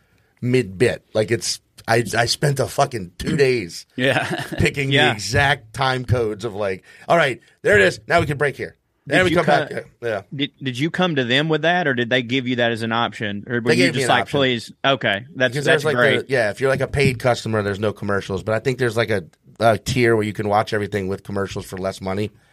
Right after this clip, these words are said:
Speaker 1: And they're, they're like, "Do you wanna pick?" They asked me if I wanted
Speaker 3: That's
Speaker 1: to, and I
Speaker 3: great.
Speaker 1: was like, "Fuck yeah."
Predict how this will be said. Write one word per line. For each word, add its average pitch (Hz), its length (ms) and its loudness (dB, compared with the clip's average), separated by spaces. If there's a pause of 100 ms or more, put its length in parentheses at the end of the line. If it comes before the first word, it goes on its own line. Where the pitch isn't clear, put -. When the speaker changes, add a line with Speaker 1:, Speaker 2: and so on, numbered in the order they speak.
(260)
Speaker 1:
And 117 180 0
they're, 113 120 0
they're 113 120 0
like, 107 160 -2
"Do 113 80 -10
you 110 80 -4
wanna 104 140 -2
pick?" - 360 -8
They 147 140 2
asked 180 240 2
me 147 60 -4
if 127 80 -4
I 113 60 -2
wanted 95 120 -4
Speaker 3:
That's 131 200 2
Speaker 1:
to, 139 60 -2
and 117 80 4
I 110 40 4
Speaker 3:
great. 107 80 2
Speaker 1:
was 98 100 -6
like, 107 160 -6 (180)
"Fuck - 600 -10
yeah." 403 380 -4